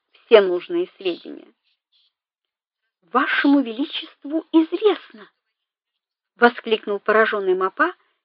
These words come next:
не понимая, кто мог опередить его. «Эта иностранка испанка»,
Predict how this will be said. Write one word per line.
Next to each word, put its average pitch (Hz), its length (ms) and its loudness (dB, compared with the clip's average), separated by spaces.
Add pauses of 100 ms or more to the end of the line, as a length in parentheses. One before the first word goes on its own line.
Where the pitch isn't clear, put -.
не 240 140 2
понимая, 285 800 -2
кто - 260 2
мог 349 340 4
опередить 349 680 0
его. 180 320 -6 (1500)
«Эта 339 460 2
иностранка 311 920 0 (580)
испанка», 294 920 -6